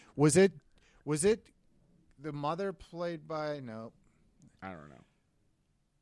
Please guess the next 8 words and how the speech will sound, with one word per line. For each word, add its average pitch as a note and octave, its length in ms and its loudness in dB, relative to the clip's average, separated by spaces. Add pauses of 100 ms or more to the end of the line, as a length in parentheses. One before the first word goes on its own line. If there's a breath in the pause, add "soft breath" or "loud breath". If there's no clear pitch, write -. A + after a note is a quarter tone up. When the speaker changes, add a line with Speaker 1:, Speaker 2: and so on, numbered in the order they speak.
(320)
Speaker 1:
Yeah, A#2+ 500 -2
I'm A2+ 80 -4
looking D#3 160 -4
at C#3+ 60 -4
that C3 160 -2
picture, A#2+ 440 -4
and G2+ 160 -6
it's, - 280 -12